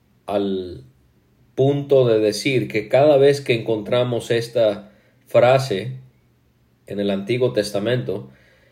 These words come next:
es Cristo antes de su encarnación, revelándole a alguien algo que su Padre quiere que se revele, porque sabemos que Jesús es la palabra o el verbo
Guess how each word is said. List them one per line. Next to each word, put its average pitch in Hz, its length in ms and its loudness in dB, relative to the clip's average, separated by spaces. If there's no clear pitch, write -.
es 110 520 -2
Cristo 147 800 0
antes 127 500 -2
de 107 100 0
su 107 160 -4
encarnación, 104 960 -2
revelándole 139 1120 2
a 107 220 0
alguien 117 480 -2
algo 143 640 0
que 104 400 4
su 101 280 -10
Padre 120 460 2
quiere 107 340 0
que 101 100 -4
se 98 140 -6
revele, 101 520 -2
porque 101 280 -6
sabemos 120 560 4
que 110 160 -2
Jesús 131 500 -6
es 113 240 0
la 107 220 -2
palabra 104 540 0
o 95 140 -2
el 98 160 -4
verbo 110 480 2